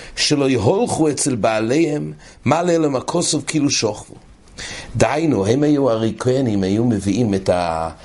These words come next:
את החטא סויף, את האויל הסויף. אז דהיינו, נושים, יולדויס וזובויס, כדי להיטהר, הם מחוץ רי כפורה.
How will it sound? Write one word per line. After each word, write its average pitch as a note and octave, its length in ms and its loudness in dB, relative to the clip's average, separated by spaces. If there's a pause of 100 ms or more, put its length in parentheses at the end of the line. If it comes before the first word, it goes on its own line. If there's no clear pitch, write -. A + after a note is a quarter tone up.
(260)
את G2 120 -2
החטא - 420 0
סויף, A2+ 520 0
את - 120 -4
האויל C3 240 4
הסויף. A2+ 580 -2 (400)
אז F#2+ 200 0
דהיינו, C#3+ 440 2
נושים, A2 600 0 (420)
יולדויס B2+ 920 2
וזובויס, G2+ 680 0
כדי A#2 300 0
להיטהר, G2 480 0
הם G2 80 -2
מחוץ B2+ 360 -2
רי A2+ 100 0
כפורה. F2 480 -2